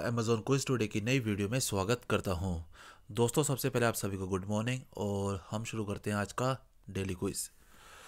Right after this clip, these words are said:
तो दोस्तों, आज के डेली क्विज में पार्टिसिपेट करके आप फिलिप्स इंडक्शन कुकटॉप विन कर सकते हैं। तो बैनर पर क्लिक करके अपने क्विज को स्टार्ट कर लेना।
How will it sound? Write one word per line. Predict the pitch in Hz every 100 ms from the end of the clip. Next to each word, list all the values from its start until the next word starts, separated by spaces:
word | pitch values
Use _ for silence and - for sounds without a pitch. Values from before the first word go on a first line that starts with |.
| - - - - -
तो | 123
दोस्तों, | 131 135 156
आज | 147 -
के | 151
डेली | 127 127
क्विज | 131 113
में | 127
पार्टिसिपेट | - 117 120 - 120
करके | 107 -
आप | 113 113
फिलिप्स | - 113 123 - - -
इंडक्शन | 113 107 104 - 127 120
कुकटॉप | 110 - 117 113
विन | 104 101
कर | 98
सकते | - 98 98
हैं। | 90 90 82 - - - -
तो | 95
बैनर | 107 117 123
पर | 123
क्लिक | - 113 -
करके | 104 107
अपने | 104 101
क्विज | 95 -
को | 117 120 - _ - _ _ _ _ -
स्टार्ट | - 101 90
कर | - 87
लेना। | 90 87 -